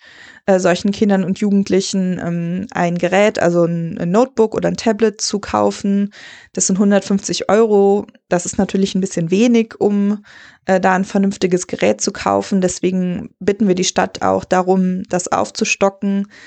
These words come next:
Aber wir glauben eben, dass die meisten Kinder und Jugendliche, gerade jüngere Kinder, äh, überhaupt nicht geholfen ist, wenn denen da ein Notebook hingestellt wird. Denn die haben einfach, äh, wenn die jung sind, noch gar nicht die Medienkompetenz, diese Sachen zu benutzen. Die können nicht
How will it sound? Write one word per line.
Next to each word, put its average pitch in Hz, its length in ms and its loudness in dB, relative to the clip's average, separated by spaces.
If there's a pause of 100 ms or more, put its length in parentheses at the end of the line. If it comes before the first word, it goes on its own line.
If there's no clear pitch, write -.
(440)
Aber 196 260 2
wir 220 120 4
glauben 196 360 2
eben, 196 300 2
dass - 440 -4
die 190 200 -2
meisten 196 400 0
Kinder 208 320 0
und 190 100 -4
Jugendliche, 208 460 -2
gerade 185 260 -4
jüngere 233 440 2
Kinder, 214 520 2 (720)
äh, 190 200 2
überhaupt 202 400 -2
nicht 220 160 0
geholfen 208 480 2
ist, - 220 -4
wenn 196 160 2
denen 196 240 2
da 185 320 2 (100)
ein 190 120 0
Notebook 226 340 0
hingestellt 180 640 -4
wird. 175 320 0
Denn 190 340 0 (400)
die 190 160 0
haben 208 200 0
einfach, 202 640 -2
äh, 190 220 2
wenn 196 140 2
die 196 60 4
jung 214 240 4
sind, 220 220 2
noch 196 160 -4
gar 202 160 0
nicht 202 220 -2
die 190 80 -2
Medienkompetenz, 202 1000 0
diese 190 240 -2
Sachen 196 260 0
zu 202 140 -8
benutzen. 196 460 0
Die 175 80 -4
können 208 280 0
nicht 202 300 0